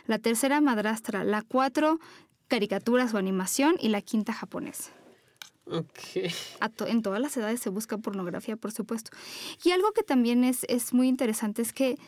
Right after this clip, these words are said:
Speaker 1: si no fuéramos tan visuales, no habría ahorita tantos sitios de internet dedicados y que muchas mujeres buscan a la pornografía, eh, H D en alta definición,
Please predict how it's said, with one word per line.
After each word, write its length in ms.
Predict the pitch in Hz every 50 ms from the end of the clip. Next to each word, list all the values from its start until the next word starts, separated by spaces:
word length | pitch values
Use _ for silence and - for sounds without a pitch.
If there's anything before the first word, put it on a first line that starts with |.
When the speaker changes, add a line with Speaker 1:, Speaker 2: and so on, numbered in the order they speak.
| - - - - -
Speaker 1:
si 200 | - - - 294
no 200 | 285 294 330 370
fuéramos 480 | - - 392 349 330 339 359 339 302 -
tan 220 | - 220 196 185
visuales, 760 | 190 196 - - - 202 190 180 180 185 208 262 294 - - - -
no 260 | 240 240 240 262 277
habría 340 | 294 294 285 254 262 262 254
ahorita 320 | 254 240 233 226 - 240
tantos 720 | 233 - - 226 226 226 226 - 247 247 247 247 - - - - - - - - _ -
sitios 440 | - - 269 262 - 285 285 262
de 60 | 294 269
internet 760 | 240 202 - 220 214 208 208 208 214 220 220 226 - - - _
dedicados 800 | - 190 226 220 190 208 - - 226 220 220 233 262 262 - - -
y 140 | 226 220 220
que 160 | - 240 226
muchas 360 | 226 233 240 240 - 294 277
mujeres 400 | 262 220 - 226 208 214 214 -
buscan 520 | 214 214 220 220 - - 220 220 240 294 - - - - - - - -
a 80 | - 220
la 140 | 220 214
pornografía, 1080 | 214 - 226 214 214 214 214 208 214 214 214 - - 247 247 262 277 285 294 311 302 - _ _ -
eh, 640 | 214 214 208 202 208 208 202 202 202 202 202 196 - -
H 360 | - 233 233 - - 269 247
D 240 | 202 214 233 285 370
en 120 | 320 233 196
alta 220 | 180 208 - 254
definición, 720 | 240 220 - - 190 190 185 - - - 202 214 277